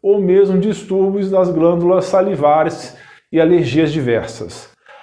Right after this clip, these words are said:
Apesar de não ser considerada uma doença, muitos pesquisadores têm se dedicado, se debruçado a realizar estudos sobre essa condição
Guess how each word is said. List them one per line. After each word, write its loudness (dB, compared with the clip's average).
Apesar 2
de 2
não 0
ser -2
considerada 2
uma -2
doença, -2
muitos -4
pesquisadores -2
têm -6
se -6
dedicado, 0
se -8
debruçado 0
a -4
realizar 2
estudos -4
sobre -4
essa -4
condição -2